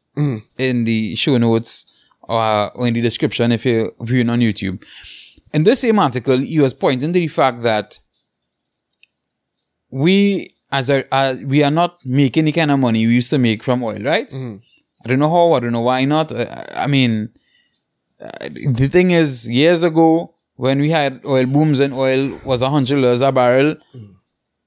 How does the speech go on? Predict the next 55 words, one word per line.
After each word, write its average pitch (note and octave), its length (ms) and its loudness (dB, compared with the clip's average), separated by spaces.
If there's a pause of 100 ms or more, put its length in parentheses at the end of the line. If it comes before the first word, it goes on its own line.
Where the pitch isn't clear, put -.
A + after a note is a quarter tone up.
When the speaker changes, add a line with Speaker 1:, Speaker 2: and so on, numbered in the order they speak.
(260)
Speaker 1:
We, D3+ 320 -8
we E3+ 140 -2
don't, E3 220 -2
we D3+ 100 2
don't F3+ 220 0
produce D#3+ 420 0
enough C#3 320 -2
oil. D3 380 0
We B2 80 -6
didn't C#3 200 -4
produce C#3 300 -2
enough D3+ 100 -2
Speaker 2:
Yeah, F#3+ 60 4
but, F3+ 120 2
Speaker 1:
oil C3+ 160 -2
to C#3+ 100 -8
Speaker 2:
but D#3+ 80 2
the D#3+ 60 0
Speaker 1:
run E3+ 60 2
Speaker 2:
thing E3 100 2
Speaker 1:
it. C3+ 140 -2
Speaker 2:
is, - 40 -12
I, C#3 180 -4 (120)
my D3 180 0
thing F3 160 -2
is C3+ 100 -2
why? G2 260 -4
I, G#2 140 -4
I, A2 480 -10
I, G2+ 120 -4 (160)
I C3 60 -2
mean A2 380 0 (180)
Speaker 1:
Well, E3+ 200 0
I F#3 60 2
mean, F#3 180 0
why D3 200 2
that's, D#3 260 -2
why C3+ 180 -2
that's D3 180 -2
the D3+ 80 -8
case? F#3 240 -2
Why D3 120 0
Speaker 2:
Yeah. A#2 100 0
Speaker 1:
energy B2+ 220 -6
production? B2+ 420 -4
Has, B2 120 -4
because D3+ 300 -2
there's D3+ 140 -2
been C#3+ 100 -2
a C#3 80 2
mismanagement C#3 720 -2
of C3+ 80 -4
the C#3+ 100 -4
energy A#2+ 260 -4
sector G#2+ 460 -4